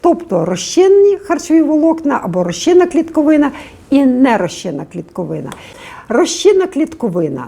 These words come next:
це пектин. Ми, ми знаємо прикладів пектину дуже багато. Коли ми спечемо яблучко, чи коли ми, наприклад, спечемо, е, бурячок, е, зваримо бурячок, чи зробимо желе. Ось це те, що таке ніжне желе –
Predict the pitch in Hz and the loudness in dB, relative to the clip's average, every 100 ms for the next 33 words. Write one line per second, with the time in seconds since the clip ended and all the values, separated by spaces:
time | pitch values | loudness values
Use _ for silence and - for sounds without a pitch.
0 | - - 330 330 277 190 - 185 147 139 | -14 -4 -4 -2 -6 -10 -6 -4 -4 -6
1 | - 330 427 339 - 269 349 - 349 277 | -6 0 2 0 -2 0 2 2 0 0
2 | 220 277 311 233 220 190 220 - 262 269 | 0 -2 0 0 0 -2 -6 0 0 2
3 | 170 233 214 185 156 127 185 - 427 285 | -2 -2 -2 -2 -6 -6 -6 2 2 4
4 | 196 - 202 - 160 156 170 392 392 311 | 0 -4 -6 -4 -6 -6 -2 0 0 0
5 | 311 - 262 - - - - 330 339 311 | -2 -4 -6 -6 -14 -8 -4 -2 0 2
6 | 262 208 208 202 208 202 - 311 320 294 | 2 0 -2 -4 -4 -6 -4 -4 0 0
7 | 208 190 - 202 190 180 - - 214 330 | 0 -4 -4 -4 -4 -8 -14 -16 0 2
8 | 403 202 - 226 208 - 240 214 180 226 | 2 0 2 2 2 -2 -2 0 0 0
9 | 320 302 269 220 196 208 202 190 190 208 | 2 2 0 -2 0 0 2 0 -2 0
10 | 185 180 - - - - 370 247 269 302 | 0 0 -8 -20 -8 0 2 2 2 2
11 | 247 233 240 220 160 165 - - 247 254 | 0 -2 -2 -2 -2 -4 -14 -4 -2 -2
12 | - 339 453 - 294 208 - 302 277 285 | -2 0 0 -2 -2 -4 0 4 4 4
13 | - 202 180 311 415 | 2 -2 -2 0 0